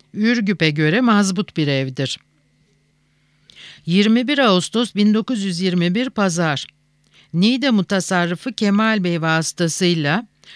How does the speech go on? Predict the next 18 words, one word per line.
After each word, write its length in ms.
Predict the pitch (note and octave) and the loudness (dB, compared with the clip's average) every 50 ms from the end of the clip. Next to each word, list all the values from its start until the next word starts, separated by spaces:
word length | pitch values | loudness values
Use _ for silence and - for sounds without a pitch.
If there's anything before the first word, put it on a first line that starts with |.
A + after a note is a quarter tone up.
| - _ | -10 _
Malta'da 640 | - F3+ G3+ A3+ B3 B3 - A#3+ F#3 D#3+ D3 F3+ A3 | -2 0 0 0 0 0 -2 -2 -2 0 0 -2 -2
Sabit 540 | A#3 - G#3 F#3+ G3 G3+ G3 G#3 A#3 - - | -2 -2 0 0 0 0 -2 -4 -6 -6 -4
Bey'e 220 | F#3 E3+ F3+ A3+ A3+ | -2 -2 0 0 0
bir 120 | B3 A3+ | 0 0
mektup 500 | G#3 G3+ G3+ G3+ - - - F3 - - | 2 2 0 0 -2 -4 -8 -8 -6 -4
gönderdim. 720 | - F3 D3+ C#3+ C#3+ C#3 C#3+ C#3 C#3 C#3 B2+ A#2+ C3+ C3 - _ _ _ _ _ _ _ _ _ _ _ _ _ - _ _ - D#3 | -2 0 0 0 0 0 0 -2 -2 -2 -4 -4 -6 -6 -8 _ _ _ _ _ _ _ _ _ _ _ _ _ -20 _ _ -6 -2
Dün 260 | G#3 B3 C4+ C#4 C#4 | 0 0 0 0 0
gece, 340 | A#3+ G#3 E3 C#3+ D#3+ F#3 G3+ | 0 0 0 0 -2 -4 -2
pazar 440 | - G3+ G3 F#3 F3+ G#3+ G#3 G#3+ | -2 -2 -2 0 0 0 0 0
gecesi, 640 | G#3 F#3+ F3+ D#3 A#2+ C#3 C#3+ B2+ - - D#3+ F#3 A3+ A#3+ F#3+ - | 0 0 -2 -2 -2 -2 -4 -4 -4 -4 -2 -2 -2 -2 -2 -2
yine 320 | G#3 A3+ A3+ B3+ B3 G3+ | 0 0 0 0 0 2
böbrek 420 | G#3+ G#3 G3+ F3+ G#3 A3+ A#3+ - | 0 0 2 0 0 0 -2 -2
sancısı 680 | - - G#3 F3+ E3 D#3+ E3 D3+ D#3 D#3 - - A#3 A3+ | -4 -2 0 0 2 2 0 0 -2 -4 -4 -4 -4 -4
şiddetle 640 | - F#3 F#3 E3 D3+ G3+ A3 A3+ - - F#3+ F3+ | -4 -4 -4 -4 -4 -4 -4 -4 -2 -4 -4 -2
geldi, 640 | D#3+ E3+ E3 D#3 D#3 D3+ C#3+ C3+ D3 E3+ G3+ C4+ B3+ _ - - - _ | -2 0 0 0 0 0 -2 -2 -2 -2 -2 -4 -6 _ -20 -20 -20 _
çok 240 | - - A3 A3 - | -8 -6 -6 -6 -2
zahmet 500 | - F#3 E3+ D#3+ D#3+ D3 D#3+ D#3 D3 - | 0 0 2 2 0 0 -2 -2 -2 -2
çektim. 500 | - D#3+ D#3 C#3 - - - D3+ C#3+ C3+ | -2 -2 -2 -4 -4 -6 -4 -4 -4 -4